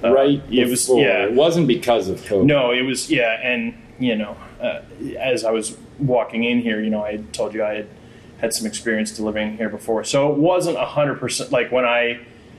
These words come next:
Speaker 1: you know, in the last year driving by here, when I first saw they were closed, I was like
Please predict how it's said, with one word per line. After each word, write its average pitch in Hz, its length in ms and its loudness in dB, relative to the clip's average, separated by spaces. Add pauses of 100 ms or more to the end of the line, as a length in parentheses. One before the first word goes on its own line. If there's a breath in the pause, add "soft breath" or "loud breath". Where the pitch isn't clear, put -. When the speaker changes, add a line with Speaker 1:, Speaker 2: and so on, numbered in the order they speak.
(140 loud breath)
Speaker 1:
you 117 80 2
know, 107 140 2
in 104 80 -4
the 107 60 -2
last 107 340 0
year 110 100 -2
driving 104 380 -2
by 104 200 0
here, 107 220 -6
when 104 140 -4
I 101 80 -4
first 101 320 -8
saw 101 120 -2
they 98 160 -2
were 98 100 -6
closed, 104 360 -6
I 113 60 0
was 117 80 -2
like 143 160 -4